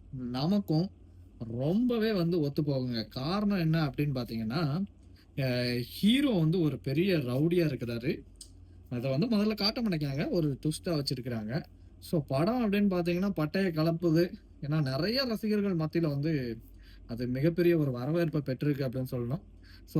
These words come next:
படம் வந்து நல்லா இருக்குதா இல்லையா அப்படிங்கிறத வந்து, அஹ், நம்ம, அஹ், பார்க்கறதுக்கு முன்னால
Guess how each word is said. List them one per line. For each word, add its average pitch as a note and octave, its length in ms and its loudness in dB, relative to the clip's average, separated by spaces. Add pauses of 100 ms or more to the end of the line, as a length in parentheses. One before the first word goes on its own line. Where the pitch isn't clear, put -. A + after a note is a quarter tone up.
படம் F3 300 0
வந்து G#3 220 4
நல்லா E3 320 2
இருக்குதா E3 460 4
இல்லையா D#3 460 4
அப்படிங்கிறத C3+ 580 0
வந்து, D3+ 260 4 (540)
அஹ், B2+ 840 -2
நம்ம, C3 180 -4 (1000)
அஹ், A2 260 -6
பார்க்கறதுக்கு F#3 580 2
முன்னால D3 320 2